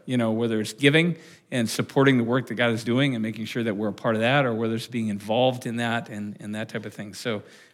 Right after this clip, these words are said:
I really do appreciate, um, just how many of you guys kind of stepped up. It was fun to kind of just see this body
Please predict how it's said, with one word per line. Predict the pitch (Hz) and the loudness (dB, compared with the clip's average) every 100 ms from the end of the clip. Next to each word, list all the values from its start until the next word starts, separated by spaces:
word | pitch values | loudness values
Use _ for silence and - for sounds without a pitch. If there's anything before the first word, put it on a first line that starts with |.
| - | -2
I | |
really | 127 131 131 120 | 4 8 10 10
do | 120 110 | 8 4
appreciate, | - 127 113 113 104 - | 2 -2 0 0 -2 -4
um, | - 107 101 98 98 _ _ _ _ _ | -8 -6 -4 -6 -10 _ _ _ _ _
just | 143 127 | -8 -2
how | 135 | 0
many | 135 120 | 2 2
of | |
you | 117 131 | 2 0
guys | 113 104 | 0 -2
kind | 117 | -6
of | 104 | -6
stepped | - 113 123 | -4 -4 -2
up. | |
It | 101 | -2
was | 104 | -2
fun | - 131 120 | 0 2 2
to | 107 | 0
kind | - - 127 | -4 -8 -6
of | 117 | -2
just | 117 - - _ _ _ _ _ | -2 -4 -10 _ _ _ _ _
see | - - - - 127 123 120 117 110 - _ _ _ _ _ _ _ _ _ - | -12 -8 -4 2 4 4 4 0 -2 -8 _ _ _ _ _ _ _ _ _ 0
this | 123 120 | 2 2
body | 113 107 101 104 80 - | 2 4 4 0 -6 -14